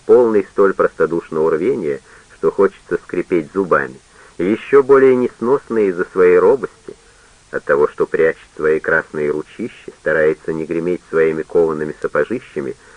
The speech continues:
и приглушает раскаты своего трубного голоса, каким впору беседовать с конями или быками. Мой ситироп с отвращением воротит от него нос, домправительница измучилась,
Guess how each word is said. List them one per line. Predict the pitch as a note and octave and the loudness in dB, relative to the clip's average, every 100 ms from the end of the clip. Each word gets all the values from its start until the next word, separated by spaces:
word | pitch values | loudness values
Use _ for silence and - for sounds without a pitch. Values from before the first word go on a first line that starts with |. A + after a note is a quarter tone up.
| - - | -20 -8
и | D#2 | -2
приглушает | F2 D#2 F2 - F2 E2 - | 0 2 0 2 2 2 0
раскаты | E2 - - D2 D2+ - | -4 -4 -8 -6 -8 -6
своего | D2+ D2 D2+ | -2 0 0
трубного | - E2 D2+ D2+ D2 | -2 -4 -2 -2 -2
голоса, | D#2+ B2 G#2 _ - - _ - - - - | 0 0 0 _ -14 -14 _ -20 -20 -20 -8
каким | D2 D#2 D#2 | -6 -4 -8
впору | - E2 F2+ | -2 0 2
беседовать | E2+ D#2+ D#2 D#2+ D#2+ D#2+ - | 0 -4 -2 0 0 -2 -4
с | |
конями | E2 D2 C#2+ E2 | -4 -2 -4 -4
или | E2 D#2 | -6 -6
быками. | D#2 - C#2+ D#2+ - _ _ _ _ _ _ _ - - _ | -8 -8 -12 -12 -18 _ _ _ _ _ _ _ -20 -20 _
Мой | F3+ G3 - | -2 -2 -2
ситироп | D3 - A#2 B2+ - | -10 0 2 2 -2
с | F2+ | -8
отвращением | E2 D2+ - - D2+ C#2+ C#2+ | -2 -2 -2 -6 -6 -4 -6
воротит | C#2+ C#2 C2+ - | -4 -2 -2 -4
от | C#2 - | -8 -6
него | C2+ C2+ | -6 -6
нос, | C2+ A#2 - | -4 -6 -8
домправительница | E2 F2 G2 A2 E3+ - D2 - - | -6 -4 -2 -2 -4 -12 -14 -12 -10
измучилась, | D2+ D2 E2 C#3+ - A#2 | -8 -6 -6 -8 -6 -4